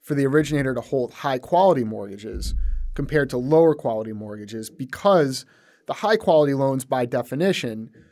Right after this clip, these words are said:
will have a lower probability of defaulting while they're on the originator's balance sheet. So the purchaser understands this, and all else equal, will be w-, willing to pay a higher price for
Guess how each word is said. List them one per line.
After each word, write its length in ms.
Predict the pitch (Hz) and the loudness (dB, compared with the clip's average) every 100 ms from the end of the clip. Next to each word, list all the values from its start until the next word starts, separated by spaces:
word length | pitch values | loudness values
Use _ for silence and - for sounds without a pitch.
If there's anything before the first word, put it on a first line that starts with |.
| _ - | _ -6
will 140 | 139 | -2
have 140 | 143 | 0
a 60 | 139 | 2
lower 300 | 139 156 156 | 4 6 6
probability 520 | 156 139 131 123 120 | 4 0 2 0 -2
of 80 | 113 | -4
defaulting 680 | 120 - 156 147 123 110 110 | -6 2 2 2 -4 -10 -14
while 340 | - 127 131 127 | -10 -2 0 2
they're 180 | 127 | 0
on 220 | - 135 131 | -2 -4 -2
the 100 | 117 | -4
originator's 440 | 117 117 110 104 | -6 -6 -8 -8
balance 380 | 123 127 107 - | -6 -6 -6 -12
sheet. 160 | - _ _ _ - | -20 _ _ _ -4
So 160 | 180 | 0
the 100 | 160 | 2
purchaser 800 | - 247 254 208 - 175 156 147 156 | 2 2 2 2 2 4 4 2 -2
understands 640 | 151 135 - 208 208 143 | -2 -2 0 0 0 -2
this, 400 | 110 104 120 - - _ _ _ - | -6 -8 -8 -10 -12 _ _ _ -4
and 140 | 156 | -2
all 280 | 151 165 151 | 2 4 4
else 160 | 139 240 | 2 0
equal, 340 | 247 151 139 | 0 0 0
will 80 | 139 | 0
be 100 | 139 | -2
w-, 260 | 131 143 147 | -2 -2 0
willing 280 | 156 156 139 | 2 2 -2
to 40 | |
pay 180 | - 135 | -4 -6
a 60 | |
higher 280 | 123 131 123 | -4 -4 -4
price 360 | 123 135 123 - | -4 -4 -2 -6
for 460 | - 123 120 113 | -6 -4 -4 -4